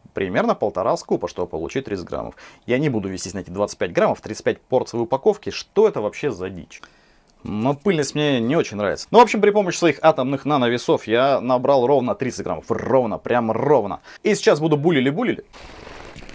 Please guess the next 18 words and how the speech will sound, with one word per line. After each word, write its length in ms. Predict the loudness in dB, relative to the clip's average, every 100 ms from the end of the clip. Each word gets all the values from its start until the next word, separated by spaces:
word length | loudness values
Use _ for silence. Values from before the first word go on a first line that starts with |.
| -20 -20 _ -20 -20 _ -20 -20 _ _ -20 _ _ -20 _ _ _ _ _ _ _ _ 2
Знаете, 280 | 2 4
ничего 260 | -2 0 0
не 80 | 2
поменялось 440 | 0 2 2 2
по 100 | 0
внешнему 400 | -2 -2 -2 -2
виду, 240 | 0 0 0
он 280 | 0 -2
крайне 520 | -4 0 2 2 -2 -6
сильно 320 | -6 -6 -4
пенится, 340 | -2 -2 -2
как 160 | -4 -6
всегда. 400 | -10 -4 -2 0
В 40 |
составе 360 | -4 0 0 2
есть 240 | 2 0
соевый 380 | 0 -2 -2 -6
лецитин, 420 | -8 -4 -2 -2